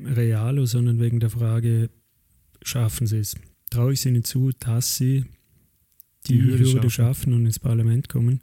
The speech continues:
Speaker 2: Also du hättest sie gerne im Parlament,
Speaker 1: Ich
Speaker 2: damit
Speaker 1: hätte
Speaker 2: du
Speaker 1: sie
Speaker 2: einfach die
Speaker 1: gerne
Speaker 2: nächsten fünf Jahre von denen was hörst.
Speaker 1: Nee, ich hätte sie gerne im Parlament, weil ich, weil ich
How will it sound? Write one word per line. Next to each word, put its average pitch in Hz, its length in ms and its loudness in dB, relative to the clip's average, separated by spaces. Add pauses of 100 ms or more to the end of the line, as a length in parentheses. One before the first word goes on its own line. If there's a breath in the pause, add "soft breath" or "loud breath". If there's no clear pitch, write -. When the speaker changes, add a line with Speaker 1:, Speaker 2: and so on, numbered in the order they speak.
Speaker 2:
Also - 160 -4
du 123 100 2
hättest - 340 0
sie 127 100 0
gerne 117 320 0
im 120 180 0
Parlament, 113 400 2
Speaker 1:
Ich 156 120 4
Speaker 2:
damit 120 100 6
Speaker 1:
hätte 120 80 4
Speaker 2:
du - 60 -2
Speaker 1:
sie 120 80 2
Speaker 2:
einfach 113 140 4
die 151 40 2
Speaker 1:
gerne 117 140 4
Speaker 2:
nächsten 117 240 0
fünf 120 180 2
Jahre 113 260 2
von 110 200 0
denen 107 260 0
was 101 140 -6
hörst. 107 200 -6 (120)
Speaker 1:
Nee, 170 340 2
ich 151 60 4
hätte 165 160 -2
sie 147 80 -4
gerne 151 180 0
im 139 60 0
Parlament, 131 500 0
weil 139 100 0
ich, 131 220 2
weil 127 160 0
ich 123 580 -2